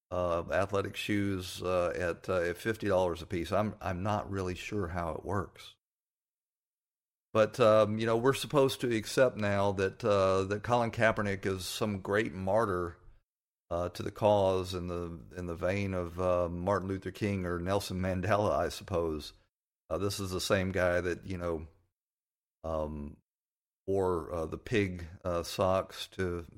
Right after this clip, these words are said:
to, uh, N F L practice, and who, um,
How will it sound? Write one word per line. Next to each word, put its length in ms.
to, 420
uh, 60
N 180
F 140
L 160
practice, 560
and 240
who, 280
um, 560